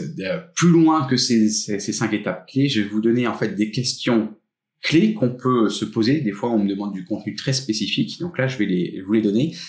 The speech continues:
Et je les ai regroupées tout simplement par des thèmes. Donc, c'est intéressant d'avoir les deux. Ayez en tête les thèmes. Et je vais vous donner une liste. Je vais vous les donner à l'oral, plein de, euh, plein de questions types.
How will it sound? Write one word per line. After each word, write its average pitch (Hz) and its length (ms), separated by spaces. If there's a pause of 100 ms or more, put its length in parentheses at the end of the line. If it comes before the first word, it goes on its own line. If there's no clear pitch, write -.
Et 131 80
je 131 120
les 143 160
ai 143 80
regroupées 143 960 (120)
tout 214 140
simplement 143 640 (560)
par 127 140
des 110 160
thèmes. 78 320 (640)
Donc, 131 360 (160)
c'est - 160
intéressant 147 340
d'avoir 120 240
les 101 100
deux. 139 400 (220)
Ayez 147 200
en 135 140
tête 110 240
les 131 160
thèmes. 147 340 (420)
Et 117 100
je 110 140
vais 107 60
vous 110 100
donner 107 440
une 107 180
liste. 139 520
Je 95 100
vais 87 60
vous 101 100
les 101 60
donner 104 220
à 101 40
l'oral, 101 460
plein 123 300
de, 95 140
euh, - 640 (180)
plein 98 160
de - 180 (380)
questions 104 380
types. 170 340